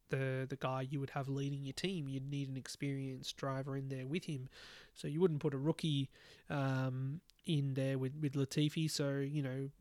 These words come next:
a Bottas Latifi lineup could be there, but they've, they've done really well. You know, they've, they're on the up, you know, they've got the results in the bag for, for this season, you know, bettering what they did the last couple of seasons.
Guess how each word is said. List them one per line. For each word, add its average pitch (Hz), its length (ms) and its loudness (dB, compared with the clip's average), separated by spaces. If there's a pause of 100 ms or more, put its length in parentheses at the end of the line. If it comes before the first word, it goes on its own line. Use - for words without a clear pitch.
a 135 240 2
Bottas 139 580 2
Latifi 143 460 0
lineup 131 380 0
could 139 260 -2
be 135 460 0
there, 156 240 4
but 147 180 0 (400)
they've, 214 260 6 (200)
they've 208 140 6
done 208 340 4
really 208 300 6
well. 165 280 6
You 131 120 -2
know, 139 100 0
they've, 139 260 0
they're 160 240 4
on 170 120 4
the 143 180 4
up, 143 260 0
you 143 140 -2
know, 139 80 -2
they've 135 180 -6
got 160 200 -4
the 160 60 -6
results 139 460 0
in 143 80 0
the 135 80 0
bag 135 420 0
for, 143 220 0
for 139 120 -4
this 143 160 0
season, 139 500 0
you 135 80 0
know, 131 100 -2
bettering 135 600 0
what 135 120 -4
they 135 140 -2
did 139 180 -2
the 139 80 0
last 135 320 2
couple 135 260 -2
of 135 60 0
seasons. 143 460 -2